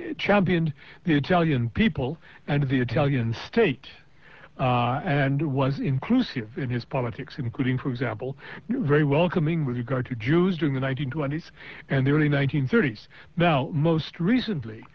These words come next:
there has entered into Italian historiography a new vein. People like Giorgio Fabre, Michele Sarfatti argue that in Mussolini there was always a kind of crypto-racism that began to come out as soon as Hitler came to power in nineteen thirty-three,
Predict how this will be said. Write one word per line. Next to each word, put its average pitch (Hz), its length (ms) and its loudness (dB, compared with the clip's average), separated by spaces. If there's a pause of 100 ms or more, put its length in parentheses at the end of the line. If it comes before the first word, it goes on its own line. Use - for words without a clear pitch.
(340)
there 156 260 4
has 143 220 2
entered 175 200 2
into 160 180 2
Italian 147 360 2
historiography 151 680 0
a 127 40 2
new 170 220 2
vein. 143 420 2 (320)
People 127 200 -4
like 127 120 -2
Giorgio 143 380 2
Fabre, 147 500 2
Michele 127 360 -2
Sarfatti 156 720 0 (360)
argue 156 340 4
that 131 160 -2
in 123 140 -2
Mussolini 165 540 2 (280)
there 139 120 0
was 131 180 2
always 170 500 2
a 147 100 -2
kind 139 420 -2
of 123 280 -4
crypto-racism 117 1500 -2 (400)
that 147 180 0
began 143 280 2
to 160 80 2
come 156 220 2
out 143 300 2 (340)
as 139 200 0
soon 208 340 2
as 147 140 0
Hitler 170 220 0
came 147 160 0
to 135 80 -2
power 139 280 2
in 131 80 0
nineteen 135 300 0
thirty-three, 147 580 2